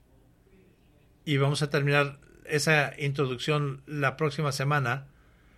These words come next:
eh, eh, con los versículos dieciséis y diecisiete, que es la clave para entender a Romanos. Pero hoy vamos a resumir del uno al quince,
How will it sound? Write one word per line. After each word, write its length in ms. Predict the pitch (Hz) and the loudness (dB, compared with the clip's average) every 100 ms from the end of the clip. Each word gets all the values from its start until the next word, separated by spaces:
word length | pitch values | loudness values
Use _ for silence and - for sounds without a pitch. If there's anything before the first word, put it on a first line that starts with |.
| - - | -20 -18
eh, 440 | - 143 127 123 - - | -2 2 2 0 -6 -8
eh, 460 | 143 123 120 117 - | -4 -2 -4 -6 -4
con 180 | 147 135 | 0 0
los 140 | 120 | 0
versículos 320 | 127 143 147 | -2 0 0
dieciséis 600 | 135 131 127 139 139 139 - | 0 -2 2 4 4 0 -4
y 100 | 139 | -4
diecisiete, 600 | 127 113 117 156 147 139 | -2 -4 -2 -2 -2 2
que 160 | 151 | 2
es 180 | 143 - - - - - - | 2 -2 -14 -20 -20 -14 0
la 200 | 143 135 | 2 4
clave 440 | 160 165 151 143 | 6 8 10 8
para 180 | 139 135 | 6 2
entender 720 | 131 139 131 143 147 143 - - | 2 -2 4 6 6 4 -4 -4
a 160 | 135 | -2
Romanos. 520 | 120 120 139 135 120 139 | -2 0 0 2 0 -2
Pero 200 | 156 160 | 0 2
hoy 80 | |
vamos 260 | 185 190 185 | 2 0 0
a 60 | 170 | 0
resumir 340 | 139 151 147 | 0 -2 0
del 180 | 143 139 | 0 2
uno 160 | 165 | 0
al 120 | 170 139 | -2 -4
quince, 480 | 135 110 120 180 | -6 -4 -6 -8